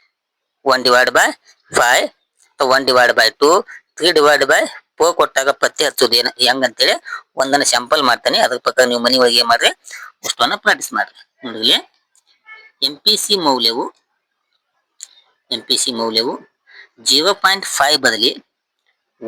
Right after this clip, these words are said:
one divide by ಟೂ ಇತ್ತಂದ್ರೆ, ಏನು, one divide by two ಇತ್ತಂದ್ರೆ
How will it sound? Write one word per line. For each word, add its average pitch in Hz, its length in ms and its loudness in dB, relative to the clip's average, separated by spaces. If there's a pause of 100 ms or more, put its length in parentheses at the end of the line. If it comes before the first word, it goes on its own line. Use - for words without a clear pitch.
one 202 120 -2 (120)
divide 156 380 2
by 175 100 0 (440)
ಟೂ 107 80 -2 (140)
ಇತ್ತಂದ್ರೆ, 110 400 -6 (680)
ಏನು, 165 140 2 (520)
one 151 160 -2
divide 151 300 4
by 185 80 2 (180)
two 185 160 2
ಇತ್ತಂದ್ರೆ 120 320 0